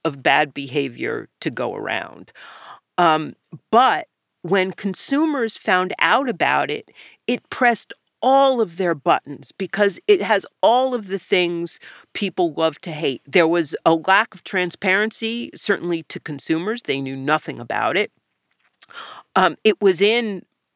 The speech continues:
basically all of the foods in the supermarket that were made with anything from corn and soy because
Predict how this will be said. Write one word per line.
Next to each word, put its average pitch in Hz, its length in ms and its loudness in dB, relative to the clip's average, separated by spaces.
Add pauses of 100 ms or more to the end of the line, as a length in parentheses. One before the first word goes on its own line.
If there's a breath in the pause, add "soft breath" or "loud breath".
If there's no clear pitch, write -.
(280)
basically 190 600 2 (160)
all 240 360 4
of 156 140 0
the 180 80 -4
foods 240 480 -4
in 160 140 -2
the 160 60 -4
supermarket 160 880 -2
that 165 180 2
were 156 100 -2
made 170 500 2
with 160 300 0
anything 175 560 0
from 147 340 -6
corn 165 300 0
and 139 160 -8
soy 156 480 0
because 156 560 -2